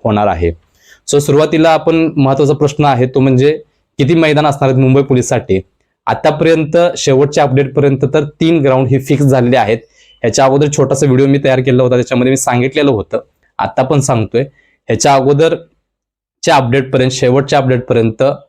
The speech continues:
तीन ग्राउंड हे फिक्स झालेलं आहे, ज्याच्यामध्ये पहिलं ग्राउंड आहे मुंबई युनिव्हर्सिटी मरीन लाईनची जी आहे त्याचं जे ग्राउंड आहे सिंथेटिक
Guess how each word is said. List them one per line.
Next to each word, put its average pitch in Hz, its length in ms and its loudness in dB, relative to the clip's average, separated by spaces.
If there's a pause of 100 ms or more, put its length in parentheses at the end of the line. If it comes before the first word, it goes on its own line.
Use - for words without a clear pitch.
(420)
तीन 160 180 2
ग्राउंड 131 260 2
हे 127 60 2
फिक्स 127 240 -2
झालेलं 123 300 2
आहे, 131 120 -2 (140)
ज्याच्यामध्ये 127 560 0 (420)
पहिलं 131 240 2
ग्राउंड 151 260 2
आहे 139 260 0 (360)
मुंबई 139 380 2
युनिव्हर्सिटी 135 640 0
मरीन 123 340 2
लाईनची 135 360 0
जी 131 120 2
आहे 110 240 0
त्याचं 120 240 -4
जे 120 160 0
ग्राउंड 123 340 0
आहे 123 40 2
सिंथेटिक 120 600 -4